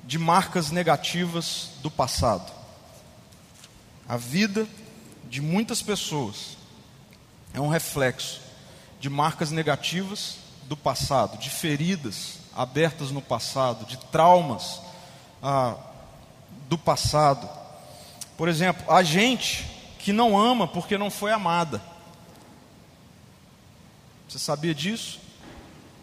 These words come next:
Muitas pessoas não amam porque não foram amadas. A gente que violenta porque foi violentada. Há pessoas que machucam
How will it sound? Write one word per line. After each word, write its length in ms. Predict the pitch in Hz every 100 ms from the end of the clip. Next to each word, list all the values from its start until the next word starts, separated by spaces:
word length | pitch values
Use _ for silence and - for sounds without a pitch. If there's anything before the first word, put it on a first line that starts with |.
| - - - -
Muitas 320 | 143 160 185
pessoas 480 | - 190 - 196 190
não 240 | 202 190
amam 340 | 190 214 175 113 - - - - -
porque 180 | -
não 140 | 220 196
foram 400 | - 190 196 196
amadas. 680 | 170 156 160 131 - - - - - - - - - - - - -
A 160 | 160
gente 720 | 175 151 208 247 - - - - - - - -
que 100 | 175
violenta 760 | 165 240 226 196 269 - 113 95 - - - - - - -
porque 240 | 165 - 190
foi 220 | 202 196
violentada. 800 | 185 202 226 214 165 143 120 98 - - - - - - - - - - - - - - - - -
Há 100 | -
pessoas 640 | - 190 175 - 196 202 -
que 460 | - 196 185 131 - -
machucam 720 | 165 170 - 240 269 -